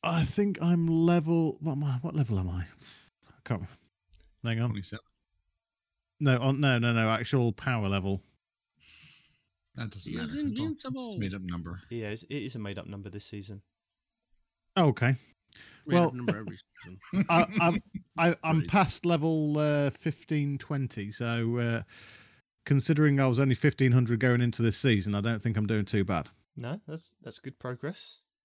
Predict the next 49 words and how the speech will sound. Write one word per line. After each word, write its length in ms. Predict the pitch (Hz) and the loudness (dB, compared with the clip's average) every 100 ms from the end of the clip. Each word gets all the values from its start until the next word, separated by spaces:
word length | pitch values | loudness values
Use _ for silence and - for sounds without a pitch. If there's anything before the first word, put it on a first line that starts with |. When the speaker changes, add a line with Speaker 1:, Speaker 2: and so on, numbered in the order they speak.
| _ _ _ _ _ _ _ _ _ _ | _ _ _ _ _ _ _ _ _ _
Speaker 4:
You 140 | 131 135 | -12 -8
do 200 | 190 185 | -4 -4
sound 240 | 180 170 | -2 -2
like 180 | 156 151 | -4 -4
a 40 | |
man 200 | 151 139 | -4 -4
that 80 | 139 | -4
would 160 | 131 123 | -8 -6
benefit 380 | 139 131 - - | -6 -6 -10 -14
from 280 | - 123 120 | -12 -12 -10
bounty 320 | 131 131 123 104 | -8 -8 -8 -10
hoarding 460 | 107 101 92 92 _ _ | -10 -10 -12 -14 _ _
towards 300 | - 107 - | -12 -10 -8
the 100 | 104 | -10
end 120 | 104 | -10
of 100 | 101 95 | -12 -10
the 60 | |
season, 460 | - 110 104 - 82 _ _ _ _ - | -8 -8 -10 -14 -18 _ _ _ _ -16
Durkin. 280 | 98 - 107 | -14 -2 0
Speaker 1:
Yeah, 120 | 98 | 0
but 100 | - | 0
that 120 | 120 131 | -2 0
would 220 | 127 120 | -2 4
mean 160 | 123 110 | 4 4
I'd 160 | 107 | 2
have 220 | 87 104 - | 0 -4 -6
to 80 | |
play 360 | 104 - 113 107 | -10 -2 0 0
the 80 | 107 | 0
game. 360 | 117 113 92 80 _ _ _ _ | 2 2 2 -2 _ _ _ _
Speaker 4:
Yeah. 220 | 190 - - | 2 4 4
Speaker 3:
<laughs> 140 | - 147 | 2 0
And 140 | 143 | 0
complete 360 | 139 - 135 123 | -2 -2 -2 -4
bounties. 540 | 135 139 131 - - - - | -6 -6 2 2 2 -4 -6
Speaker 2:
<laughs> 60 | - | -4
We'll 100 | - | 2
have 160 | 117 - | 2 6
to 240 | 160 175 | 6 8
hoard 240 | 135 135 175 | 8 6 6
them 160 | 190 - | 2 2
at 80 | 170 | -2
some 280 | 196 147 135 - | -2 2 0 0
point 240 | 107 104 - | -4 -4 -4
to 120 | 107 | -6
be 140 | 104 104 | -2 -2
able 180 | 101 101 | -2 -6
to. 120 | 127 - - - _ 202 | -6 -8 -20 -20 _ 0
<laughs> 920 | - - - 165 - 131 - - | 2 2 0 -2 -6 -6 -10 -8